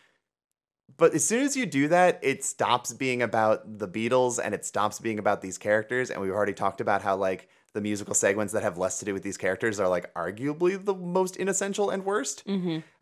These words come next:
Speaker 1: Um, so then it just kinda doesn't work. And then it just sort of becomes a retelling of literally any other story from the sixties.
Speaker 2: Mm-hmm.
Speaker 1: So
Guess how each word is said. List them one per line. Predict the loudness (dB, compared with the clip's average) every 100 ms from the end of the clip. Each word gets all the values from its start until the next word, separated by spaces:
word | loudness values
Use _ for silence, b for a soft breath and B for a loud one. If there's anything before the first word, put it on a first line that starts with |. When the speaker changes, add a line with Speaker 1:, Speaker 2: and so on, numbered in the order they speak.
| 0
Speaker 1:
Um, | 4 4 4 0 -6 -10 _ _ _ _ _ _
so | 2 6
then | 6 4
it | 2
just | -2 -6
kinda | -6 -2 0
doesn't | 0 2
work. | 4 4 2 0
And | 4
then | 4
it | 4
just | 0 2
sort | 6 6
of | 6 0
becomes | -6 -2 0 2
a | 0
retelling | 0 -2 0 2 2
of | 0
literally | 0 2 4 4 2
any | 0 0 2
other | 2
story | 0 2 4 4 2
from | 0 -2
the |
sixties. | -2 -4 -4 -2 0 0 -2
Speaker 2:
Mm-hmm. | -6 -4 -6 -10 _
Speaker 1:
So | -2 6 8 8 6 2